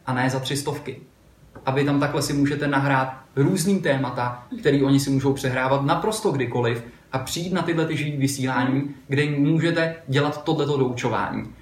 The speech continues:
Speaker 1: A najednou zjistíte, že ten plat, který tenhle ten člověk vydělá ve škole, já nevím, dvacet tisíc korun, tak to tam budete schopný udělat tak za týden.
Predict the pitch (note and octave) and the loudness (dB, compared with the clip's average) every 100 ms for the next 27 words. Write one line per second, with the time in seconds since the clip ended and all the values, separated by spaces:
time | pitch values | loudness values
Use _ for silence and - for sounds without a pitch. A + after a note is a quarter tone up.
0 | - - D3 D#3+ G3 F#3+ F#3+ G3 G3 F3 | -4 2 4 4 4 2 0 -2 -2 -2
1 | D3 A#2+ - - - B2 E3 D#3+ D#3+ - | 0 0 -4 -10 -4 2 2 2 -2 -6
2 | - D#3+ D#3 F3+ F3 C#3+ - - - D#3+ | -2 0 2 2 2 0 -8 -12 0 2
3 | D#3+ D#3+ D#3+ - D#3 D#3 D#3+ D#3+ E3 D3 | 2 0 -4 -4 0 2 0 0 0 0
4 | B2+ - - C3+ C#3+ D#3 D3+ D#3 - D#3+ | -2 -6 -2 0 2 2 0 -2 0 0
5 | A2+ - - C3 C3+ C#3+ C#3 C#3+ D#3+ C#3+ | 0 0 -4 0 2 4 4 2 0 -2
6 | C3+ - E3 E3 G2 - - - D3 D3 | -2 -2 0 0 -2 -6 -14 -6 -4 0
7 | E3 D#3+ D#3+ D3+ D#3 - E3+ - C3+ A#2 | 0 0 2 0 0 -2 -4 -2 0 0
8 | - C#3 D3 D3 - D3 A#2 B2+ - B2+ | -2 0 0 0 -2 -4 -2 -2 0 -2
9 | A2+ - - | -2 -6 -10